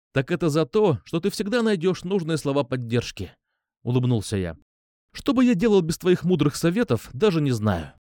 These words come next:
«Повесился бы от безнадёги», подсказала Настя. Никита рассмеялся, и гольф медленно покатил вперёд. В окружении друзей настроение у меня как-то сразу улучшилось,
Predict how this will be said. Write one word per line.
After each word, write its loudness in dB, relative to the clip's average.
«Повесился 4
бы 0
от 0
безнадёги», 2
подсказала 2
Настя. -4
Никита 2
рассмеялся, 2
и 2
гольф 4
медленно 2
покатил 0
вперёд. -2
В 0
окружении 4
друзей 4
настроение 2
у 4
меня 2
как-то 0
сразу 0
улучшилось, 0